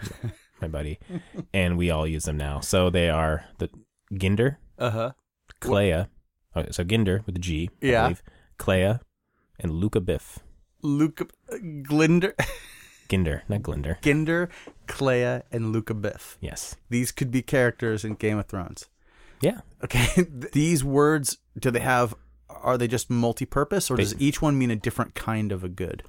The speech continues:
Speaker 2: I think they all just mean cool.
Speaker 1: Okay, so they're interchangeable.
Speaker 2: <laughs> Yeah, I guess so. I don't
Speaker 1: It's not like the one would, would be one you'd apply to, like, a hot girl, and another one would be
Speaker 2: He,
Speaker 1: you
Speaker 2: there may have been some nuance that I wasn't aware of.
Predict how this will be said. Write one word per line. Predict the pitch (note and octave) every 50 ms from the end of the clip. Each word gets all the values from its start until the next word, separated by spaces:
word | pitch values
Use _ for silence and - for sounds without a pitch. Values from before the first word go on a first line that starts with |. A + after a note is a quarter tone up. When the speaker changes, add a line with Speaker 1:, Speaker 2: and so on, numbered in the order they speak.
| -
Speaker 2:
I | -
think | - - F#2 -
they | E2
all | E2 E2 D#2+
just | D#2+ D#2 -
mean | - - D2+
cool. | - - C#2+ D2 E2+ F2+ - _ _ _ _ _ _ -
Speaker 1:
Okay, | C3+ - A#2+ F#2+
so | - - B2+ B2 A2+ -
they're | A#2+ C#3
interchangeable. | C#3 D3+ D3 C#3 - - C3+ B2+ B2 G#2+ G2 G2 F#2 D#2+ - - _ _ _ _ _ _ - - - - _ _ -
Speaker 2:
<laughs> | - - A5+ A#5+ C6 C6+ - - - - - - F3+ - -
Yeah, | A#2+ G2 F2
I | E2
guess | D#2+ - F#2+
so. | - - -
I | C#2 E2
don't | - - - - - -
Speaker 1:
It's | D3+ C#3 -
not | D#3+ F3+ E3+
like | F3 E3 D3 -
the | F3 D#3+
one | B2 A#2 C3+ C3+ B2 B2+ C3 C3 C3+ C3+
would, | C3 B2 A2+ A2 A2+ A#2+
would | B2+ A#2+ A2
be | G#2 A#2
one | A#2+ A#2 A2+ A2 A2
you'd | A2 A2 G#2
apply | G#2+ - - - G#2+ G#2+ G#2+
to, | G2+ - A2
like, | G2+ G2+ F#2+ F#2+ F#2+ -
a | G2+ G2
hot | F2 G#2 G2+ F#2+ - A2
girl, | A2+ A#2 B2+ C3 B2 A#2+ A#2 A2+ A2+ A2
and | A2 G#2+ G#2+ -
another | - A2 A2+ A2 A2 A2 A2+ A2
one | A2 G#2+ G#2
would | G2+ F#2+
be | G2 G#2 G#2 G2+
Speaker 2:
He, | G2+ G2 - F3
Speaker 1:
you | E3+ E3 - - _ _ -
Speaker 2:
there | - B2+ B2+ B2+
may | A#2+ A2+ G#2+ G#2 G#2
have | G#2+ G2 F#2
been | F#2+ F2 F2 F2
some | - - F2 D#2+ D#2+ C#2
nuance | E2 F2 E2+ E2+ E2+ E2 -
that | - E2
I | D#2+ D#2+
wasn't | D#2+ D#2+ E2+ E2
aware | D#2 D2+ D#2 D#2+ D#2 D#2+
of. | E2 E2+ D#2+ -